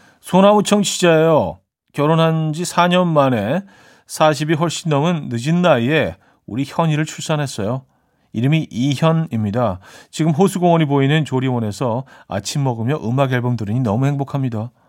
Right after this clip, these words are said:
코로나 때문에 보호자도 없이 혼자 지내지만 오빠가 축하해 주시면 씩씩하게 잘 지내다 갈게요. 하셨습니다. 아, 진심으로 축하드립니다. 네. 어, 정말 건강하게, 안전하게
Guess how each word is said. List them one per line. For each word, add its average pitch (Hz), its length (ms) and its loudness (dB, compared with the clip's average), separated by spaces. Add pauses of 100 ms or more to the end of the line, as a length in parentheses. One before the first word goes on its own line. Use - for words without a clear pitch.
(540)
코로나 170 320 0
때문에 156 400 2
보호자도 139 560 0
없이 107 260 -6
혼자 185 420 -4
지내지만 117 800 -6 (420)
오빠가 131 300 -2
축하해 165 320 0
주시면 151 340 -2
씩씩하게 165 680 0
잘 143 380 -2
지내다 123 340 -4
갈게요. 127 760 -6
하셨습니다. - 560 -18 (1080)
아, 104 560 -2
진심으로 101 400 -2
축하드립니다. 95 760 -4 (340)
네. 92 600 -2 (760)
어, 113 540 2
정말 120 240 -4
건강하게, 131 580 0
안전하게 131 800 0